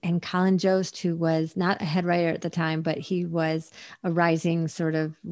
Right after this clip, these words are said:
star writer, went out to L A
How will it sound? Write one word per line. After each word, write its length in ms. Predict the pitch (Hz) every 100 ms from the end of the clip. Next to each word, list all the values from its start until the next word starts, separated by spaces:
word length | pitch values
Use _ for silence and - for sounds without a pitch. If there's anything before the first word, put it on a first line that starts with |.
| 160 _ _ -
star 440 | - 185 165 160
writer, 360 | 156 156 156 -
went 320 | 175 170 - - - - _ -
out 200 | 185 180
to 120 | 208
L 180 | 208 196
A 380 | 165 156 160